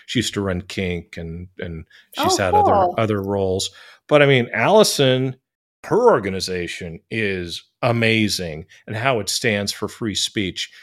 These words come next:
Speaker 1: That affects every American. Yes, we're talking about free speech as it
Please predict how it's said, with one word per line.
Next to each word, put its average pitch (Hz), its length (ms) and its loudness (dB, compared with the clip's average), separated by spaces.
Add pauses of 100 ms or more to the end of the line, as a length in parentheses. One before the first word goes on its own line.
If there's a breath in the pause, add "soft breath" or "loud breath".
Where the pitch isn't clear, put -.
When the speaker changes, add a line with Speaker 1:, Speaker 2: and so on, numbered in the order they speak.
(260 soft breath)
Speaker 1:
That 180 520 4
affects - 720 -2
every 123 580 2
American. 98 800 -4 (360 soft breath)
Yes, 156 600 4 (340)
we're 131 500 4 (420)
talking 147 420 0
about 123 240 4
free 131 260 0
speech 131 680 -2
as 107 240 2
it 113 80 -4